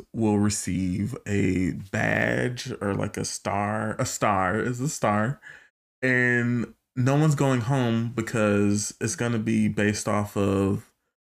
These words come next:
whoever has the top four people with the most stars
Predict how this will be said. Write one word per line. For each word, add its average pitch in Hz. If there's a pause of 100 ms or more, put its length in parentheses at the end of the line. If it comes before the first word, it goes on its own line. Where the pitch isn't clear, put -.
whoever 127
has 107
the 110
top 123
four 156
people 135
with 107
the 101
most 101
stars 104